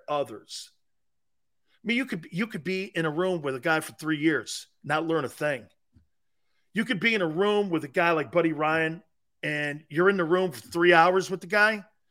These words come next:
Let alone this, I forgot we were on the field for three hours. Then he took us in the film room the next day.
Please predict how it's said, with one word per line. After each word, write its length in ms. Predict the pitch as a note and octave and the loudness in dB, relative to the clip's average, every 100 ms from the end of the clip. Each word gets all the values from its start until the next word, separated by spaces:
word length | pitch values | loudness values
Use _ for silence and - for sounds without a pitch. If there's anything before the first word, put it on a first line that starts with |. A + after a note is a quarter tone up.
| _ - | _ -6
Let 140 | G3 D4 | -2 0
alone 300 | G#3 B3+ G#3+ | 2 2 2
this, 220 | G#3 - | 0 2
I 80 | A3 | -2
forgot 440 | - D#3+ F#3+ F3+ | -2 0 0 0
we 120 | D3+ | -2
were 160 | G#3+ G3 | -2 0
on 160 | F#3+ F3 | 0 -2
the 60 | |
field 340 | - F3+ G#3 D#3+ | -6 0 0 -2
for 80 | |
three 260 | B2+ D#3+ E3+ | -10 0 2
hours. 300 | F3 G3+ - | 4 2 0
Then 100 | F3 | -4
he 80 | G3 | -2
took 220 | G3 F3+ | -6 -6
us 160 | E3 F#3 | -6 -6
in 100 | E3+ | -6
the 80 | |
film 380 | C3+ F3 F#3+ F#3 | -6 -2 -2 -2
room 240 | C#3 C3+ C#3+ _ _ _ _ | -4 -6 -10 _ _ _ _
the 80 | C#3+ | 2
next 300 | F3 F3 - | 2 0 0
day. 360 | E3 G3+ G#3+ | 2 2 -2